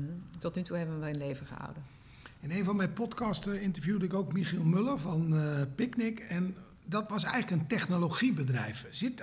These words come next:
Speaker 2: ook technologie in jullie bedrijf?
Speaker 1: Ja, nou, grappig dat je het vraagt. Want dat is inderdaad iets wat, wat, eh, veel mensen niet weten. Of in ieder geval niet verwachten. Maar er zit inderdaad aan de achterkant zit een heel, eh,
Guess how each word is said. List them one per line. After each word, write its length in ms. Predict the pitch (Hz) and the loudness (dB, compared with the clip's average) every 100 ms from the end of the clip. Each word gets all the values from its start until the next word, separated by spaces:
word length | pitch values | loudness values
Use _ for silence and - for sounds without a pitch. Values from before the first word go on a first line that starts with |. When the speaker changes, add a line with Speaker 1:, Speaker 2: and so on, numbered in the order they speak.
| - | -4
Speaker 2:
ook 200 | 277 - | -4 -2
technologie 680 | 254 - 220 220 - 240 226 | -2 0 2 2 2 0 0
in 200 | 196 190 | 2 2
jullie 240 | 226 247 | 4 4
bedrijf? 480 | 143 117 107 - - - - - - - - - - - - | 2 -2 -4 -6 -10 -20 -20 -20 -20 -18 -16 -16 -20 -8 6
Speaker 1:
Ja, 240 | 233 156 | 8 8
nou, 240 | 175 180 | 4 0
grappig 240 | - 196 175 | 0 -4 -2
dat 80 | 156 | -4
je 60 | |
het 100 | - | 0
vraagt. 200 | 180 208 | 4 4
Want 120 | 190 | 4
dat 100 | 180 | 2
is 60 | 165 | 2
inderdaad 260 | 170 165 185 | 2 2 0
iets 120 | - | 0
wat, 240 | 160 156 143 | 0 0 2
wat, 300 | 156 - - | 2 2 -4
eh, 240 | 92 143 147 147 143 | -2 0 2 2 0
veel 240 | 135 180 165 | 0 2 4
mensen 300 | 151 143 160 | 2 2 2
niet 120 | 147 | 6
weten. 300 | 156 185 - | 6 6 4
Of 80 | 160 | 2
in 40 | |
ieder 20 | |
geval 160 | 151 160 | 2 4
niet 140 | 160 | 2
verwachten. 400 | 160 151 170 180 | 2 2 2 2
Maar 100 | 160 | 0
er 60 | 156 | 0
zit 120 | 151 | -2
inderdaad 300 | 156 156 160 | 2 2 2
aan 100 | 151 | 2
de 60 | - | 2
achterkant 440 | - - 165 160 | 0 -2 -2 -2
zit 120 | 160 | -4
een 120 | 151 | -2
heel, 240 | 151 156 147 | 0 0 0
eh, 180 | 147 | 0